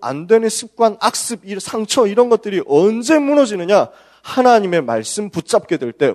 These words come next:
온전하게 되면서 연약한 부분은 무너져 버리는 것입니다.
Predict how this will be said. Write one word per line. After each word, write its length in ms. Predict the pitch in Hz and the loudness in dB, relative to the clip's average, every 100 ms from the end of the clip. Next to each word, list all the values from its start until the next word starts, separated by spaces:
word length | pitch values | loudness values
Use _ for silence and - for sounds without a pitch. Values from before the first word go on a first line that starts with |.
| - | 2
온전하게 760 | 151 185 226 277 285 277 247 | 4 4 4 4 6 6 4
되면서 460 | 233 233 226 220 135 | 2 4 4 2 2
연약한 380 | 156 180 175 131 | 4 4 2 -2
부분은 340 | 120 127 160 | -4 -4 -6
무너져 360 | 113 113 131 147 | -8 -6 -4 -2
버리는 260 | 143 110 | -4 -8
것입니다. 460 | 101 - - _ | -14 -20 -20 _